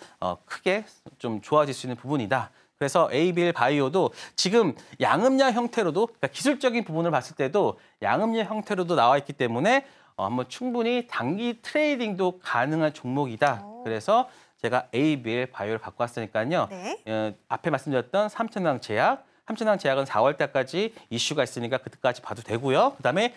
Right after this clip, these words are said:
Speaker 1: 에이비엘 바이오 같은 종목들도 단기적으로도 볼 수 있는 종목. 그래서, 어, 삼천왕 제약, 그다음에 에이비엘 바이오 일단 두 종목 말씀드리고, 자, 그러면 이제,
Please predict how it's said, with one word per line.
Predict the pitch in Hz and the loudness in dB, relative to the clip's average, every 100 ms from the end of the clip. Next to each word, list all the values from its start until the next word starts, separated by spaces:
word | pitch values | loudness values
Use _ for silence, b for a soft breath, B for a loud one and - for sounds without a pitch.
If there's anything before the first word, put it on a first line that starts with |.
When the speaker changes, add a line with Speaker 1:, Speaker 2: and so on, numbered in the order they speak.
| B - | B -4
Speaker 1:
에이비엘 | 120 147 147 139 | 0 2 2 0
바이오 | 127 107 120 | 0 0 0
같은 | 110 120 | -4 -6
종목들도 | - 117 120 120 117 220 254 | -8 -6 -6 -6 -2 -2 -2
단기적으로도 | - 120 214 262 247 208 196 | -4 -6 -2 -2 -2 -2 -2
볼 | 143 | -4
수 | - - | -6 -8
있는 | 127 131 | -4 -4
종목. | 120 123 127 92 - | -4 -2 -2 -2 -6
그래서, | 123 120 208 208 B B B - | -2 2 2 2 B B B 2
어, | 202 196 | 4 4
삼천왕 | 196 208 196 170 147 | 0 -4 0 0 0
제약, | 120 180 254 | 2 4 2
그다음에 | - 131 127 | -2 -6 -2
에이비엘 | 127 139 131 | -2 0 0
바이오 | 123 110 113 101 | 0 0 0 -2
일단 | 104 123 | -4 -6
두 | - | -2
종목 | 165 175 156 185 - | 0 2 2 0 -6
말씀드리고, | 98 - 160 107 120 196 98 b _ | -8 -4 -4 -4 2 2 2 b _
자, | 202 120 - | -2 -2 0
그러면 | 247 247 240 | 0 4 2
이제, | 147 160 | 2 0